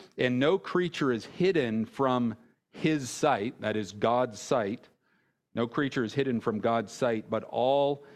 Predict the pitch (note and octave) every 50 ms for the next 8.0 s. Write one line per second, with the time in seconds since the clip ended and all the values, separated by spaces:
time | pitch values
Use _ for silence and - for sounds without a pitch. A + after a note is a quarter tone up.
0 | - - _ _ _ - G#2+ G2+ G2+ G#2+ B2 C#3 D3 C#3 - D3 C3+ B2 A2 A2
1 | G#2+ - - - - B2+ A#2+ B2 B2+ B2 A#2 - - C3 A2 A2+ G#2+ - - A#2
2 | A#2+ B2+ C3 C3+ C3+ B2+ A#2 B2+ A#2+ - - - D3+ D3+ B2+ G#2+ G#2+ A2+ B2 B2
3 | - - _ _ _ _ _ _ _ _ _ _ _ _ _ _ _ - G#2 A2+
4 | A#2 A#2 G#2 F#2+ G2+ A#2+ - - _ _ _ _ _ _ _ _ _ _ _ _
5 | _ - - C3+ B2+ A#2 A#2 B2 B2 A#2+ A2+ A#2 A2+ A2 G#2+ G#2+ G#2 G2 - -
6 | - - - _ _ _ _ _ _ _ _ _ _ G#2 G#2+ G#2+ G#2 G2+ F2+ -
7 | - - _ _ _ _ _ - - - - - G2+ F2+ D#2 - - - -